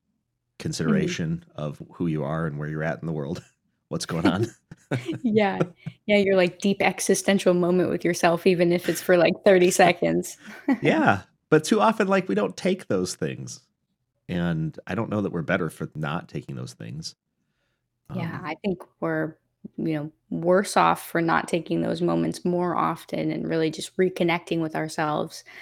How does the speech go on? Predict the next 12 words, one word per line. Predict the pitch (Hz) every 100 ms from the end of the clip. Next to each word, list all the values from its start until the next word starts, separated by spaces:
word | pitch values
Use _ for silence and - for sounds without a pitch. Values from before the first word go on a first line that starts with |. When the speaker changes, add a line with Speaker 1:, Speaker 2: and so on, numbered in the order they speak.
| - - -
Speaker 2:
at | 185 170
least, | 214 294 - - - - _ _
you | 175 165
know, | - 180
for | - 180
a | 165
couple | - 233 233 175
seconds | - 208 202 165 156
throughout | - 170 160 156
the | 165
day | 170 165 160 156 - - _ -
to | - 160 151